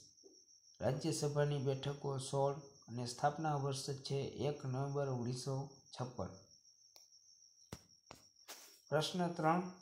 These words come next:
હાલમાં જ Beating the Retreat સમારોહનું આયોજન ક્યાં કરવામાં આવ્યું?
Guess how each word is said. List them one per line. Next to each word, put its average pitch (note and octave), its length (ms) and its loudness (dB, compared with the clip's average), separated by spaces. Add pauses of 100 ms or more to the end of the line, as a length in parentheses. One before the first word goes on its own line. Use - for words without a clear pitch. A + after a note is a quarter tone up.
(160)
હાલમાં F3 580 8
જ A2+ 280 -2
Beating E3+ 320 2 (140)
the C#3+ 120 6 (120)
Retreat D#3+ 400 0 (200)
સમારોહનું D3+ 720 4
આયોજન C3 520 2 (240)
ક્યાં D3+ 280 4
કરવામાં C3 340 2
આવ્યું? G#2+ 220 0